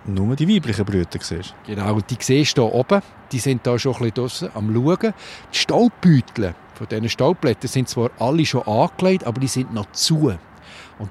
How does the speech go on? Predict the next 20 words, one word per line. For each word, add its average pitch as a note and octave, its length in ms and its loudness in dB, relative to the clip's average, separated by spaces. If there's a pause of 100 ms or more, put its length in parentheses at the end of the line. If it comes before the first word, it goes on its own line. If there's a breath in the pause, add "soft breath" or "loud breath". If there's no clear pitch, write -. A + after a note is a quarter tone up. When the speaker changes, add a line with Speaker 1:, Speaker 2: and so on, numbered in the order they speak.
Speaker 2:
die B2 80 -4
werden G#2 320 -2
sich - 320 -6
erst G3+ 380 2
entwickeln, D3+ 640 -2
wenn A2 140 0
die G#2 40 -8
Narbe G#2 360 -4
bestäubt F#2 540 -8
ist - 140 -8
worden. D#2 340 -12 (640 loud breath)
Und A2 180 -8
unten A3+ 440 4
ist - 240 -2
die - 40 -4
Nektardüte D3 880 2
aber G#2 180 -4
schon G#2 140 -8
voll A2 320 -4
entwickelt. G2+ 560 -8